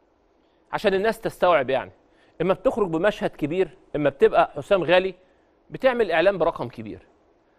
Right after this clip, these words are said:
بتعمل لقاء برقم كبير، بتسوى فلوس حتى بعد ما تبطل. اما بتبقى عماد متعب، بتسوى فلوس حد ب-، حتى بعد ما تبطل. اما تبقى حازم امام،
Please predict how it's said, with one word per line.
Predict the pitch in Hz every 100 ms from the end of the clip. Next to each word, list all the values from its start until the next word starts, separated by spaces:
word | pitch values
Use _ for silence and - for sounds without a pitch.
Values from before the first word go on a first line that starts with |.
| _
بتعمل | 139 208 226 220 175
لقاء | - 226 147
برقم | 143 175 147 120
كبير، | - 107 87 _ _ _ _ _ -
بتسوى | 147 254 - 208
فلوس | 165 185 151 -
حتى | - - - -
بعد | 160 160 147
ما | 139
تبطل. | 117 127 - 98 - _ _ _ _
اما | 151 151
بتبقى | 143 160 143
عماد | 156 180
متعب، | 190 190 196 196 _
بتسوى | - 196 - 151
فلوس | - 175 -
حد | - 165 156
ب-، | 143 -
حتى | 202 -
بعد | 175 165
ما | 151
تبطل. | 131 127 - 98 82 _ _ _ _ -
اما | 165 170
تبقى | 240 - 190 -
حازم | - 208 220 196
امام، | 165 175 233 233